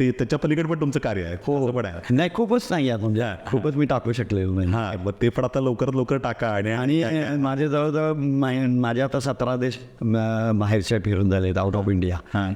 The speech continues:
Speaker 2: त्याशिवाय भारत जवळजवळ सगळं माझं पर्यटन झालेलं आहे. कारण मी ज्येष्ठांच्यासाठी सहली काढतो, म्हणजे माझं आकाशवाणीवर सुद्धा ज्येष्ठांसाठी पर्यटन
Speaker 1: हम्म.
Speaker 2: अशी मुलाखत झाली होती. तर मी म्हटलं, आपण हे सगळं, अ, आपण
Speaker 1: त्याच्यावर टाकावं.
Speaker 2: YouTube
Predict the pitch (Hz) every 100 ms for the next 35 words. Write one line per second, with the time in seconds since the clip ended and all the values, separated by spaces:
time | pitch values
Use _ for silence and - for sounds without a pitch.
0 | - 107 131 120 113 110 117 113 113 110
1 | 113 113 107 107 104 107 110 98 104 98
2 | 95 95 95 95 104 110 117 113 - -
3 | - 123 120 135 143 156 160 131 135 117
4 | 110 101 87 104 92 107 104 110 104 113
5 | 117 113 120 113 117 107 113 107 107 107
6 | - 113 110 107 101 110 98 98 95 95
7 | - 101 92 - - 107 113 101 101 98
8 | 98 92 87 87 87 80 - - - -
9 | - - 123 127 139 147 135 143 131 127
10 | 131 127 135 127 139 151 - - 113 113
11 | 113 107 113 110 107 110 113 98 87 90
12 | - 110 95